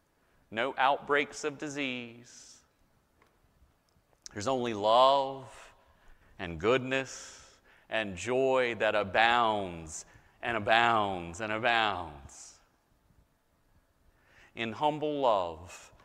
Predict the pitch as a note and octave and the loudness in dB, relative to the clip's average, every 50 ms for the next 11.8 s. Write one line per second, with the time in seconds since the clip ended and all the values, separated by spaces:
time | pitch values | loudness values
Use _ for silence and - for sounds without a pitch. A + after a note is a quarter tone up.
0 | - _ _ _ _ _ _ _ _ _ _ _ - F#2+ F#2 - - - A#2+ B2+ | -20 _ _ _ _ _ _ _ _ _ _ _ -8 -8 -6 -6 0 2 2 2
1 | C#3+ D3 C#3 C3+ B2+ A#2+ A2 G2 F#2+ F2+ G2+ G#2 G2+ G2+ F#2+ G2+ G#2 G2 F#2+ F#2+ | 2 0 0 2 4 4 4 4 2 2 -2 -4 -4 -4 -4 -4 -6 -6 -6 -6
2 | F#2+ G#2 A#2 - - - - G2 E2+ D#2+ - - G2 G#2+ A2 A#2+ A#2+ A#2+ A#2+ B2 | -4 -4 -6 -6 -8 -8 -8 -8 -8 -8 -4 0 2 2 2 2 2 0 0 0
3 | B2 A#2 G#2+ G2+ G#2 F#2 E2+ D2+ D2 D2+ D2 - - - - _ _ _ _ _ | -4 -6 -4 -2 0 0 0 -2 -4 -8 -12 -14 -18 -20 -20 _ _ _ _ _
4 | _ _ _ _ _ _ - F2+ F2+ F2+ F#2 A2 B2 B2 - - - - - - | _ _ _ _ _ _ -12 -10 -6 -2 2 2 2 2 0 -6 -14 -18 -18 -18
5 | - - - _ - - _ _ _ _ _ _ _ _ _ _ _ _ _ _ | -20 -20 -20 _ -20 -20 _ _ _ _ _ _ _ _ _ _ _ _ _ _
6 | _ _ _ _ _ _ _ _ _ _ - - G2+ - - - A2 G2 F#2 F2 | _ _ _ _ _ _ _ _ _ _ -12 -10 -10 -10 -8 -6 -6 -6 -6 -8
7 | E2 D#2 D2+ - _ _ _ _ _ _ _ - - C#2 C2+ C#2 D2+ G#2 G#2 - | -12 -16 -18 -20 _ _ _ _ _ _ _ -18 -18 -16 -16 -6 -4 -2 -2 -2
8 | - - - - C#2+ - - - - - - - - - - _ _ _ _ _ | -4 -10 -14 -14 -16 -16 -16 -20 -20 -20 -20 -20 -20 -20 -20 _ _ _ _ _
9 | _ _ _ _ _ _ _ _ _ _ _ _ _ _ _ _ _ _ _ _ | _ _ _ _ _ _ _ _ _ _ _ _ _ _ _ _ _ _ _ _
10 | _ _ _ _ - F#2 E2+ F2 - F2 F#2 F#2+ F#2+ G2 G2+ G2 F#2+ F2+ F#2+ F2+ | _ _ _ _ -12 -12 -10 -8 -2 0 2 2 2 2 0 -2 0 2 4 4
11 | F2+ F2 F2 F2 E2+ D#2 C#2 - - - - - - - - - | 4 4 0 -4 -8 -10 -10 -12 -16 -18 -20 -20 -20 -20 -20 -20